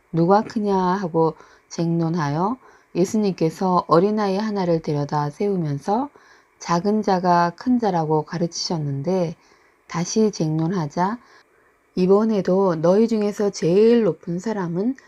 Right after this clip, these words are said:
제일 낮은 사람처럼 지배하는 사람은 섬기는 사람처럼 처신해야 한다"고 말씀하시며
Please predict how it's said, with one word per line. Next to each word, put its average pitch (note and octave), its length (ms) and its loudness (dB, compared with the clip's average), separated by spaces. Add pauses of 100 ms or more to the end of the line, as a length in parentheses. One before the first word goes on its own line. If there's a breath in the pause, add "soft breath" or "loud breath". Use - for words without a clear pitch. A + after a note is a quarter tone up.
(240 soft breath)
제일 G3 480 2
낮은 F3 360 -2
사람처럼 F#3+ 800 -2
지배하는 F#3+ 640 2
사람은 F3 540 -4 (340 loud breath)
섬기는 B3 560 2
사람처럼 F3+ 800 -4
처신해야 G#3+ 600 -2
한다"고 F3+ 520 -6
말씀하시며 E3+ 1000 -4